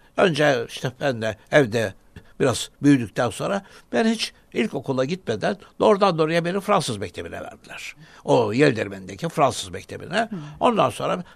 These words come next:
Speaker 1: ben yani ilkokuldan Fransızca öğrenmeye başladım.
Speaker 2: Evet.
Speaker 1: Ve neticede,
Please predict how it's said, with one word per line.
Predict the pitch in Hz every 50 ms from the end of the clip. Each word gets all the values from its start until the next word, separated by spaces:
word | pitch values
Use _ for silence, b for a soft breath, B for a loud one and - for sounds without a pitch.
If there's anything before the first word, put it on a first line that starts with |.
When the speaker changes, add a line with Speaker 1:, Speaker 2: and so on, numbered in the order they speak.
| b _
Speaker 1:
ben | - 202 190 175
yani | 170 160 156 151 143 135 135
ilkokuldan | - 208 220 185 - 131 - - 120 117 117 - 190 220 220 214 _ _ _ _ _ _
Fransızca | - 226 240 233 180 - 202 156 117 110 104 95
öğrenmeye | 92 95 98 87 82 80 76 -
başladım. | - - - - - - - - _ _ _
Speaker 2:
Evet. | - 196 175 151 143 B B B B B B B B B B _ _ -
Speaker 1:
Ve | 226 240 208 170 - _ _ -
neticede, | 214 233 - 240 220 185 196 202 196 180